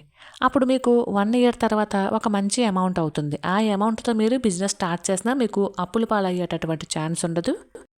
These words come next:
ఒకవేళ బిజినెస్ నష్టపోయినా సరే, అంటే బిజినెస్ పరంగా ఏమీ పెద్దగా లాభం లేదు అనుకున్నప్పుడు బిజినెస్ క్లోజ్ చేసేస్తాం కదా, అలా క్లోజ్ చేసినప్పుడు కూడా మనకి అప్పుల పాలు అవ్వకుండా ఉంటామండి. ఎందుకంటే మనం దాచుకున్న డబ్బుల్నే మనం పెట్టుబడిగా పెట్టాం కాబట్టి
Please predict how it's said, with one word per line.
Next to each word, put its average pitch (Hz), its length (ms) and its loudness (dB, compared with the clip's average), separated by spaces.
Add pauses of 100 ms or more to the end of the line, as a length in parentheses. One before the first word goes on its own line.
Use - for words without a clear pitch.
(100)
ఒకవేళ 240 540 6 (100)
బిజినెస్ 202 460 0 (240)
నష్టపోయినా 196 600 2
సరే, 170 300 2
అంటే 175 240 0
బిజినెస్ 190 340 0
పరంగా 190 300 0 (120)
ఏమీ 190 220 2
పెద్దగా 180 380 2
లాభం 175 360 0
లేదు 175 340 2 (100)
అనుకున్నప్పుడు 180 560 0 (300)
బిజినెస్ 220 380 4
క్లోజ్ 226 300 4
చేసేస్తాం 196 440 0
కదా, 151 240 0 (400)
అలా 226 180 2
క్లోజ్ 233 340 4
చేసినప్పుడు 233 420 2
కూడా 226 160 0
మనకి 247 400 0
అప్పుల 220 280 2
పాలు 240 220 0
అవ్వకుండా 180 360 0
ఉంటామండి. 156 600 -2
ఎందుకంటే 214 420 -2
మనం 208 300 0
దాచుకున్న 208 380 -2
డబ్బుల్నే 196 360 0
మనం 202 200 0
పెట్టుబడిగా 170 460 0
పెట్టాం 170 340 -2
కాబట్టి 170 460 -2